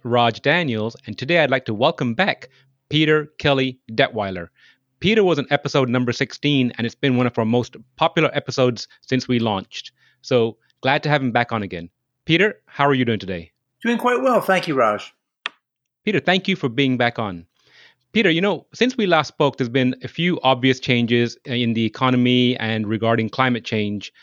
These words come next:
Speaker 1: One of the things that came out earlier this year was, you know, Larry Fink, C E O of BlackRock, his letter regarding climate change and some of the dangers that they're seeing.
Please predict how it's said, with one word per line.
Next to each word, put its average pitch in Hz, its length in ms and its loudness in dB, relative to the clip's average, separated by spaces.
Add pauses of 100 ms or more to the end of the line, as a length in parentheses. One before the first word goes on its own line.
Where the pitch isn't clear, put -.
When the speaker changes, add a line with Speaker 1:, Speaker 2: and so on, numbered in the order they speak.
(460)
Speaker 1:
One 143 200 2
of 156 80 -2
the 147 80 -8
things 135 260 2
that 131 140 -2
came 123 160 2
out 123 160 0
earlier 120 180 2
this 110 180 -4
year 127 200 2
was, 110 400 0
you 127 100 -6
know, 110 100 -4
Larry 117 300 2
Fink, 120 340 -2
C 113 280 -2
E 110 80 2
O 107 60 0
of 92 120 -14
BlackRock, 120 480 0
his 107 220 -4
letter 117 360 2
regarding 110 460 0
climate 110 380 -2
change 110 260 -2
and 101 80 -8
some 113 140 -2
of 107 80 -4
the 101 240 -2 (500)
dangers 127 460 2
that 107 180 -4
they're 127 300 2
seeing. 104 420 -2